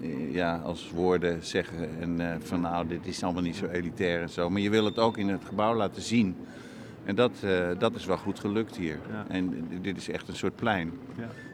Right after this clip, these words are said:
Speaker 1: En dus, dus het overdekte stukje van het Museumplein.
Speaker 2: Ja.
Speaker 1: En, eh, het pleintje ervoor, tot aan het ezelsoor, is ook bedoeld als een s-, eh, ja, als, als een vergroting van het museum en een vergroting van het plein.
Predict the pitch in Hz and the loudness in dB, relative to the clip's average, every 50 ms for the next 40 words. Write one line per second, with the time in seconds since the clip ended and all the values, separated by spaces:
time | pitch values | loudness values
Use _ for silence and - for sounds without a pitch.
0 | - - 98 95 92 90 - - 98 92 95 95 98 - - 101 - - - 95 | -8 -4 -2 -2 -2 -4 -4 -6 -6 -6 -4 -2 -2 -2 -2 -4 -2 2 2 2
1 | 95 - 113 92 107 113 110 - - - - - 90 - - - 87 - 95 90 | 4 2 4 4 4 4 4 2 -4 -6 -2 0 -2 0 -2 -4 -4 -2 0 0
2 | 90 87 - 98 90 - - 90 90 87 87 87 - 101 98 95 78 73 - - | 0 0 0 -2 -2 0 0 2 2 2 0 -2 -2 -2 -2 -2 -2 -4 -8 -10
3 | - - - - - - - - - 110 107 120 - 92 98 98 95 92 90 90 | -14 -16 -16 -16 -16 -16 -14 -12 -12 -10 -10 -8 -4 -2 0 2 2 2 2 2
4 | 90 85 82 76 - - 104 98 98 98 - 95 95 - - 131 127 117 107 87 | 0 0 -4 -6 0 4 4 4 4 4 2 -2 -4 0 4 6 8 8 8 6
5 | 80 - - - - - - - - - - - - - - 104 98 - 107 95 | 4 0 -8 -12 -12 -12 -14 -14 -14 -14 -14 -14 -12 -4 -2 -2 2 4 4 4
6 | 95 95 87 - - 101 107 101 - 101 87 - - 87 90 87 87 87 80 62 | 4 4 2 2 4 4 4 4 2 0 -4 -2 2 4 6 6 6 4 2 0
7 | - - - - 98 - - 107 98 85 82 92 87 104 104 104 95 101 - - | -4 -4 -2 -2 -2 2 4 4 4 4 4 4 6 8 8 8 8 6 2 -2
8 | 95 - - 92 90 - 101 92 90 - - - - - - - - - 80 76 | -6 -2 -2 -2 0 0 -2 -4 -4 -4 -8 -10 -10 -10 -12 -12 -10 -10 -8 -8
9 | - - 85 95 90 82 73 87 87 - - - - - - - - 98 95 95 | -4 -2 0 0 0 0 0 -2 -2 -4 -6 -10 -8 -8 -8 -8 -8 -8 -8 -4
10 | 95 107 107 113 110 - 107 87 82 - 90 90 90 78 92 92 85 - 101 90 | 2 4 4 4 4 4 0 -4 -4 -2 -2 -2 -2 -2 -2 -4 -2 2 2 2
11 | 90 95 101 101 110 117 110 - - 80 - 95 85 87 87 - 92 87 - - | 2 2 0 0 0 0 0 0 -4 -4 0 2 2 2 2 0 -4 -6 -4 -4
12 | 95 95 92 - - 107 107 98 92 87 85 87 92 | -4 -4 -4 -4 -2 0 0 2 2 0 -2 -6 -8